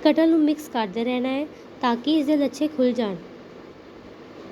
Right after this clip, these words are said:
ਕਟਹਲ ਦਾ ਕਲਰ ਥੋੜ੍ਹਾ ਥੋੜ੍ਹਾ ਚੇਂਜ ਹੋਣਾ ਸਟਾਰਟ ਹੋ ਜਾਏਗਾ।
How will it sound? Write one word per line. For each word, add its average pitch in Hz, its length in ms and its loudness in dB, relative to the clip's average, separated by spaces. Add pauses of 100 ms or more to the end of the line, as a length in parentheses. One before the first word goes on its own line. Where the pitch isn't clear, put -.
(3250)
ਕਟਹਲ 294 260 4
ਦਾ 349 100 2
ਕਲਰ 269 360 0
ਥੋੜ੍ਹਾ 277 260 0
ਥੋੜ੍ਹਾ 294 180 0
ਚੇਂਜ 247 380 -2
ਹੋਣਾ 254 200 0
ਸਟਾਰਟ 214 420 -4
ਹੋ 240 100 -2
ਜਾਏਗਾ। 254 360 0